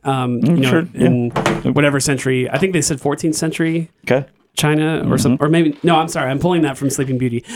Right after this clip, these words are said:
Speaker 1: I watched Sleeping Beauty and Mulan back to back <laughs> this week, and so they're kind of ble-, like, some of the points are,
Speaker 2: Han
Speaker 1: are blending together.
Speaker 2: Dynasty was two oh six B C to
Speaker 1: Oh, geez.
Speaker 2: two twenty A D.
Speaker 1: Okay.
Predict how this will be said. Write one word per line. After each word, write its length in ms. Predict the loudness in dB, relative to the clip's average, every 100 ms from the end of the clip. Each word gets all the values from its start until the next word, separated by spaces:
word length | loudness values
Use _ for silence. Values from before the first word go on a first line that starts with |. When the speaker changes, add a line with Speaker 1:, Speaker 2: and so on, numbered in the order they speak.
| 0
Speaker 1:
I 60 | 4
watched 180 | 4
Sleeping 260 | 2 -2 0
Beauty 300 | 2 2 2
and 160 | 0 2
Mulan 420 | 2 2 2 0
back 180 | -2 -2
to 60 |
back 220 | -2 -2 -2
<laughs> 160 | -8 -6
this 180 | -2
week, 180 | 2 2
and 100 | 2
so 300 | 0 -2 -2 -8 -8 -2
they're 100 | 0
kind 160 | 2 0
of 180 | -2 -4
ble-, 220 | -4 -2
like, 200 | -2 -2
some 160 | 0 -2
of 80 |
the 60 | -2
points 300 | -4 -4 -2
are, 80 | 2
Speaker 2:
Han 300 | 4 4 2
Speaker 1:
are 20 |
blending 380 | 2 2 2 0
together. 200 | 0 0
Speaker 2:
Dynasty 300 | 2 2 0
was 640 | 0 2 4 2 -2 -8 -14 _ _ _ _ _ _ _ _
two 240 | -2 4 4
oh 80 | 4
six 340 | 0 -4 -4
B 220 | 0 0
C 400 | 0 0 2 2
to 140 | 0 0
Speaker 1:
Oh, 120 | 2 2
geez. 40 |
Speaker 2:
two 120 | 2 2
twenty 340 | 4 2 0
A 220 | 2 2 0
D. 420 | -4 -8 -12 -18 _ _ _
Speaker 1:
Okay. 260 | -2 -2